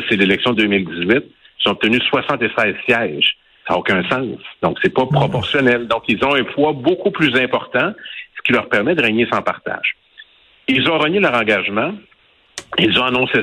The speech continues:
Speaker 1: ça le, <laughs> le dix-sept décembre, un vendredi après-midi, juste avant Noël,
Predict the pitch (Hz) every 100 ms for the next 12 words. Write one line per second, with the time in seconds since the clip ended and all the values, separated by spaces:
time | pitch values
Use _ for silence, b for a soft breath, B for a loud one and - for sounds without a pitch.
0 | - 165 147 - - 117 - 107 110 139
1 | - 202 127 120 117 143 151 113 92 147
2 | 139 135 156 - 110 101 92 131 123 160
3 | 120 117 101 87 87 110